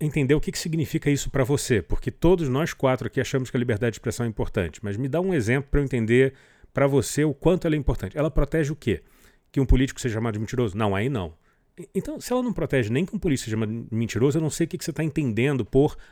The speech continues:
a liberdade de expressão é fundamental, mas isso era uma coisa que eu queria <clears throat> acrescentar. A segunda é que eu acho muito interessante quando vejo as manchetes de sites jurídicos, como, por exemplo, o Conjur,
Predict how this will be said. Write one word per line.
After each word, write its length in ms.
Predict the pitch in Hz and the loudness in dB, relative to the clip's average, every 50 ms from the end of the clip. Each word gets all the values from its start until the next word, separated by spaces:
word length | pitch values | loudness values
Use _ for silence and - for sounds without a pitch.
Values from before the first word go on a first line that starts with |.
| - - | -10 -2
a 80 | 113 | 0
liberdade 440 | 120 120 120 127 104 107 113 117 127 | 0 2 2 0 0 0 0 -2 -2
de 40 | - | -4
expressão 600 | - - 123 113 - - 123 117 120 123 139 - - - | -6 -6 -6 -6 -4 -2 0 0 0 -2 -4 -8 -12 -8
é 320 | 117 110 110 113 117 123 120 | -6 -4 -2 -2 -4 -4 -6
fundamental, 720 | - - - 120 117 113 117 131 127 - 131 120 107 92 | -10 -8 -6 -4 -2 -2 -4 -4 -4 -2 0 0 0 0
mas 140 | 98 98 90 _ - - - | -2 -6 -8 _ -10 -6 -4
isso 160 | 135 - - | -2 0 0
era 60 | 165 | 2
uma 100 | 151 139 | 2 0
coisa 200 | - - 139 135 | 2 2 0 0
que 60 | - 135 | 0 -6
eu 40 | |
queria 340 | - - 120 120 120 113 - - _ - | -4 -2 0 2 2 2 0 -6 _ -10
<clears throat> 160 | - 117 143 | -6 -6 -6
acrescentar. 500 | 147 - - 117 - 143 131 - 101 - - | -4 -4 -4 -4 -4 -4 -6 -6 -8 -8 -6
A 100 | 139 127 | -6 -6
segunda 580 | - - 147 113 117 143 170 156 104 90 82 - _ _ _ _ _ - | -4 -4 0 2 2 4 4 2 0 -2 -4 -6 _ _ _ _ _ -6
é 120 | - 131 | -6 -6
que 380 | - - - 147 135 127 135 - - - | -6 -4 -2 -2 0 -2 -2 -6 -16 -14
eu 140 | - - 107 | -8 -6 -4
acho 140 | - 139 - - | -4 -2 -2 -2
muito 160 | 170 170 - | -2 -2 -2
interessante 520 | 175 - 147 127 110 - - 127 123 - | 0 2 2 2 2 2 0 -2 -2 -2
quando 320 | - - 123 123 120 113 101 | -4 -4 -4 -2 0 -2 -2
vejo 680 | 87 85 104 113 117 117 98 87 95 92 87 82 80 - _ - | -2 -2 0 0 2 0 0 -2 -4 -4 -6 -6 -10 -14 _ -14
as 160 | - 98 95 | -10 -8 -6
manchetes 960 | 90 104 107 101 92 - - - 110 113 101 - - - 92 87 87 85 85 | -4 -4 -4 -4 -4 -4 0 2 2 2 2 0 -2 -6 -6 -6 -6 -6 -8
de 440 | 85 87 90 90 90 85 82 80 - - | -6 -4 -4 -4 -4 -4 -6 -8 -12 -14
sites 500 | - - - - 104 107 110 107 - 101 90 | -12 -8 0 2 2 2 2 0 -2 -2 -2
jurídicos, 580 | 87 87 87 98 110 107 - - - - - | 0 0 0 2 0 0 -2 -4 -8 -8 -6
como, 200 | - 98 90 90 | -4 -4 0 6
por 140 | 85 - 90 | 6 8 8
exemplo, 320 | 87 85 95 98 90 - | 6 0 -2 -2 -2 -4
o 20 | - | -4
Conjur, 640 | - 101 92 87 82 78 92 110 120 107 - - | -2 0 0 0 0 0 2 4 6 6 6 6